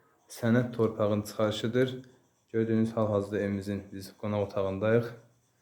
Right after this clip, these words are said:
Mən sizə qonaq otağını çəkib təqdim edirəm. Gördüyünüz bu əşyalar hamısı, e, birazdan açıqlayacağım qiymət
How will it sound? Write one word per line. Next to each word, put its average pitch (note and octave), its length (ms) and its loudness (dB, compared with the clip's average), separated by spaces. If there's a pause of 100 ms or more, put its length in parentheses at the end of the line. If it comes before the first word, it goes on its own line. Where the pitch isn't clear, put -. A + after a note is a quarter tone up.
(260)
Mən G#2 140 -4
sizə G2+ 180 -4
qonaq G#2 240 2
otağını G2+ 320 -2
çəkib G2+ 240 -4
təqdim G2+ 400 0
edirəm. A#2 320 2
Gördüyünüz A2 400 2
bu A2 80 4
əşyalar G2 540 0
hamısı, G#2+ 380 0 (600)
e, G2+ 200 -2
birazdan G#2 420 2
açıqlayacağım G2+ 640 0
qiymət G2 380 -4